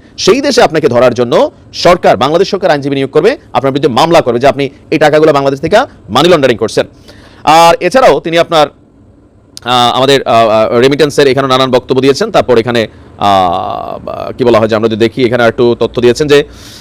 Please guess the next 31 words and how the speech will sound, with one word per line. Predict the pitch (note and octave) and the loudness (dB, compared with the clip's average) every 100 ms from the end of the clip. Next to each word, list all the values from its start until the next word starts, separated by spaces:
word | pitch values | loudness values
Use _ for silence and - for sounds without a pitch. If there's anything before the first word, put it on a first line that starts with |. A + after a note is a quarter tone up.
| - - | -10 -2
দেশ | C#3+ | 0
থেকে | F3+ F#3 | 2 2
এই | E3+ | 4
মুহূর্তে | F3+ F3 G3+ | 2 2 2
সুশাসন | - D#3+ F#3 G3 | 0 -2 -2 -4
প্রতিষ্ঠা | E3 D3+ D#3+ E3 | -6 -6 -2 0
হওয়ায় | E3+ F3+ | 2 2
টাকা | E3 C#3 D#3 | 0 0 0
পাচার | D#3 F#3 | 0 -2
বন্ধ | C3 C3 | -2 0
হয়েছে। | D#3 D3+ G#3+ | 2 2 2
রাজনৈতিক | G#3 C3 C3+ C#3+ | 0 0 -2 -6
অস্থিরতা | - E3+ | -4 -4
সত্ত্বেও | E3 D#3 F3+ A#2+ - - - | -2 0 0 -2 -6 -20 -6
রেমিটেন্স | G#2+ E3 G#3 F#3 | -2 0 -2 -2
প্রবাহ | D#3+ D#3 | 0 0
স্মরণকালের | F#3 C3+ C3+ C#3+ | 0 0 0 0
মধ্যে | C#3+ D#3+ | -2 -4
সর্বোচ্চ | C3 A2+ A#2+ | -4 -4 -4
পর্যায়ে | A#2+ A2 G#2+ | -2 -2 -2
পৌঁছেছে। | G#2+ B2 | -4 -2
অবশ্যই | G3 A#3 B3+ - - | -2 -2 -6 -10 -6
প্রবাসীরা | C3+ C3 C#3+ | -2 0 0
এখন | C#3 C3+ | -4 -2
টাকা | A#2+ | -2
পয়সা | A#2+ B2+ | 0 0
পাঠাচ্ছে, | A2+ A2 - - - - - | 2 0 -2 -10 -12 -10 0
তবে | D#3+ | 2
আমরা | D#3+ G3 | 2 2
মনে | E3+ F3+ | 2 0
করি | F#3+ A#3 | 0 -2